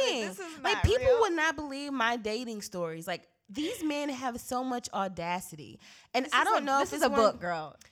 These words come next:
Speaker 1: I don't know if it's because I, I've read somewhere that men will find women not only 'cause their energy is off, whatever case, but they'll find women that they know is outside of their league.
Speaker 2: Mm.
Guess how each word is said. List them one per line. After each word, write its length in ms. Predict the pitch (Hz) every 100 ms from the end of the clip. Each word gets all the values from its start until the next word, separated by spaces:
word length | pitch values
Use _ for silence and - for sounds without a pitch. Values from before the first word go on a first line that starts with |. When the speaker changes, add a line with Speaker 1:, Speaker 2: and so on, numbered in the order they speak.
| -
Speaker 1:
I 80 | 262
don't 160 | 403 427
know 140 | 392
if 80 | 392
it's 120 | 339
because 400 | 320 - 277 269 277 -
I, 200 | 269 302 285
I've 180 | 277 247
read 220 | 294 320
somewhere 360 | 277 247 214
that 220 | 208 190 -
men 600 | 185 202 247 240 240 240 _ _ _ _ _ _ _ -
will 160 | 226
find 500 | - - 247 254 240
women 540 | 208 202 180 147 151 175 _ _ _ _ _ _
not 260 | 226 370 453
only 340 | 247 269 262 233
'cause 180 | 233
their 160 | 208 190 -
energy 440 | 208 226 202 190 175
is 120 | 160
off, 300 | 165 160 -
whatever 260 | 175 165 165
case, 180 | 170
but 200 | 170 180
they'll 180 | 254 269
find 400 | - 247 277 277
women 160 | 240 226
that 100 | 180
they 200 | 208 240
know 260 | 220 214
is 80 | 185 -
outside 480 | 185 208 220 208 190
of 100 | 180
their 180 | 185 180
league. 420 | 175 160 110 - -
Speaker 2:
Mm. 360 | 233 220 190